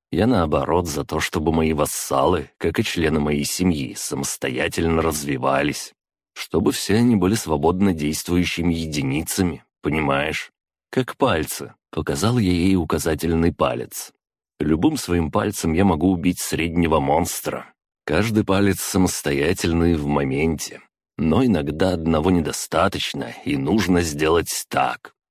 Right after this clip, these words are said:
Я сжал пальцы в кулак и улыбнулся. «Показать даме кулак — это так романтично», — по-доброму усмехнулась она. А затем хмыкнула и махнула рукой.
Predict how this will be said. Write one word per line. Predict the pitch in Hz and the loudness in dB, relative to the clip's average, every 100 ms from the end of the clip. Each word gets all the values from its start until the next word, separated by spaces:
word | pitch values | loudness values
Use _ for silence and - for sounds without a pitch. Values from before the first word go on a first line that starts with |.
| _ - | _ -2
Я | 78 95 | 0 0
сжал | 110 90 101 92 | 0 0 0 0
пальцы | - 82 85 - 80 | 0 0 -2 -4 -6
в | - | -6
кулак | - 62 80 - - - | -6 -2 0 0 -6 -4
и | 120 | 0
улыбнулся. | 131 76 69 - 67 78 78 - - - _ _ _ _ _ _ _ - | 0 0 -2 -4 0 0 0 -4 -10 -18 _ _ _ _ _ _ _ -2
«Показать | 208 - 151 131 110 | -2 0 2 2 2
даме | 107 113 104 | 2 4 4
кулак — | - 104 107 127 - - - | 2 2 2 0 -6 -4 0
это | 143 101 90 | 2 2 0
так | 117 - - | 0 -2 0
романтично», — | 87 80 82 82 - - - - - - _ _ | 2 2 0 -2 -4 -6 -6 -6 -6 -10 _ _
по-доброму | - 73 117 107 98 90 | -4 0 2 2 2 2
усмехнулась | 82 82 73 - 78 87 76 - | 0 -4 -4 -2 0 0 -2 -4
она. | 58 64 67 - _ _ _ _ _ | -6 -6 -10 -14 _ _ _ _ _
А | - | -2
затем | 147 92 - 69 | 0 0 -2 -4
хмыкнула | - 120 147 - 82 69 65 | 0 2 2 0 -2 -2 -2
и | 82 123 | 0 2
махнула | 80 65 - 82 104 76 | 0 -2 0 2 2 2
рукой. | 69 - 85 80 65 | -2 -2 0 0 0